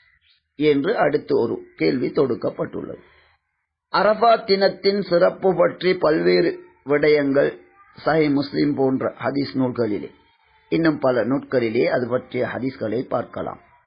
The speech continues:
அரஃபா மைதானத்தில் ஒன்று கூடுகின்ற முஸ்லிம் ஹஜ்ஜாஜிகளை பார்த்து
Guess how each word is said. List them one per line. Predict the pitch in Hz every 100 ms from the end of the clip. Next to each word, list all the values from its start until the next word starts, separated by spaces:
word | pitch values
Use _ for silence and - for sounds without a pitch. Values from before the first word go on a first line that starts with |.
| _ _ _ _
அரஃபா | 156 214 214 196
மைதானத்தில் | 180 170 165 160 143 147 135
ஒன்று | 143 156 170
கூடுகின்ற | 160 160 151 151 143 131 - -
முஸ்லிம் | 143 156 - 170 - - _ _ _ _ _ _ _ _ _ _ _ _ _ -
ஹஜ்ஜாஜிகளை | 156 151 175 151 156 143 127 -
பார்த்து | 147 156 -